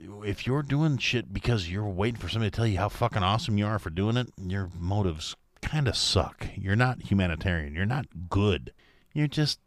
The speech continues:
you know, superficial. That's the best way to look at it, I guess. I mean, yeah, you may be doing some good, but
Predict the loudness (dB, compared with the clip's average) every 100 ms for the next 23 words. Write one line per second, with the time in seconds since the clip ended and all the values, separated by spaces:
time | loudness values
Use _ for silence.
0 | -4 -2 -2 -4 -14 -20 -8 2 4 6
1 | 4 2 0 -4 -20 -20 -18 -8 -8 -8
2 | _ _ _ _ -4 -2 -2 -4 -4 -6
3 | -8 -8 -10 -10 -12 -18 _ _ _ -20
4 | -20 -20 -20 _ _ -6 0 2 2 0
5 | 0 2 2 2 0 -2 -2 -4 -6 -8
6 | -6 -6 -6 -6 -6